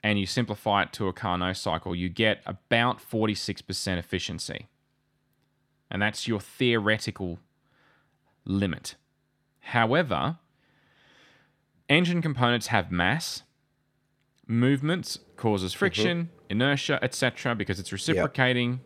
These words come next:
Speaker 1: in the case of reciprocating piston engines. So, th-, um, it's, I said that that's the theoretical limit. That's using ideal materials. A real world theoretical limit for a gasoline engine is around about thirty-seven percent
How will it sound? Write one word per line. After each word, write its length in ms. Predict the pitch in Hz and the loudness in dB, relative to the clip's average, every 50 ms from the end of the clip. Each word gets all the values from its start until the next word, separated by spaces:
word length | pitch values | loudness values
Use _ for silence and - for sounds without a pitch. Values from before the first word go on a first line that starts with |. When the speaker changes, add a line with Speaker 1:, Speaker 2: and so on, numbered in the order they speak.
| - - - | -12 -12 -6
Speaker 1:
in 100 | - 98 | -4 -4
the 80 | 98 | -2
case 240 | - - 110 104 98 | 2 2 2 2 2
of 80 | 104 90 | -2 -6
reciprocating 560 | 101 - 123 117 - 117 - 117 110 107 98 | -4 -4 -4 -4 -6 -4 -4 -2 -2 -2 -2
piston 260 | - 110 - - 107 | -4 -6 -6 -4 -2
engines. 520 | 107 107 107 104 110 104 104 110 - - - _ _ - - - - - - _ _ _ _ _ | -2 -2 -2 -2 -4 -4 -4 -6 -8 -10 -14 _ _ -20 -20 -20 -20 -20 -20 _ _ _ _ _
So, 300 | - - 127 113 113 - - _ _ - | -2 2 2 2 2 2 -2 _ _ -4
th-, 140 | 113 - - | -4 -2 2
um, 240 | - 120 113 110 - - - - - | 2 2 2 0 -6 -10 -16 -6 -2
it's, 180 | - 135 135 - 143 135 131 - _ | -2 -2 -2 0 -2 -2 -2 -2 _
I 120 | - 123 | -2 0
said 240 | 131 - - 160 160 | 0 2 0 0 2
that 160 | 165 147 - | 0 0 2
that's 200 | - 131 131 - | 2 2 2 2
the 100 | - 135 | -2 -4
theoretical 580 | 123 - - 127 113 104 104 110 123 - 131 123 | -2 0 2 2 4 6 4 4 2 2 0 0
limit. 240 | 131 139 151 165 - _ _ | 0 0 0 -2 -4 _ _
That's 280 | - 113 123 127 - 139 | -2 0 0 0 0 0
using 240 | 131 113 120 113 101 | 0 2 2 2 2
ideal 360 | 95 107 95 92 104 107 101 | 2 2 2 0 0 0 0
materials. 640 | 98 90 - - 101 98 90 73 62 - - - - _ _ _ _ _ - - | -2 -4 -4 -4 -2 -2 0 0 -2 -4 -6 -10 -16 _ _ _ _ _ -8 -6
A 60 | 101 | -4
real 460 | 98 98 104 131 143 156 165 156 139 | -4 0 2 2 4 4 4 2 2
world 640 | 113 101 98 104 120 135 139 143 139 120 104 - - - | 0 -2 0 4 4 6 6 6 4 2 0 -2 -6 -10
theoretical 640 | - - 113 104 98 98 101 98 98 - 101 92 90 | -6 -2 0 2 2 2 2 0 0 -2 -4 -2 -2
limit 240 | 98 95 85 76 - | -2 -2 -2 -4 -6
for 160 | - - 90 | -6 -6 -6
a 60 | 90 | -2
gasoline 480 | 85 104 104 101 98 - - 95 95 90 | 0 0 0 0 -2 -4 -4 -2 -2 0
engine 300 | 90 92 92 87 90 85 | 0 -2 -2 -2 -4 -6
is 100 | 80 85 | -6 -4
around 220 | 80 90 90 87 | -4 -2 -2 -2
about 180 | 85 85 80 - | -2 -2 -4 -4
thirty-seven 560 | - - 90 85 82 - - 90 80 80 73 | -4 -4 -2 -2 -2 -2 -2 -2 -2 -4 -6
percent 500 | - - - - 95 85 67 - - - | -8 -8 -8 -6 -4 -4 -4 -6 -8 -14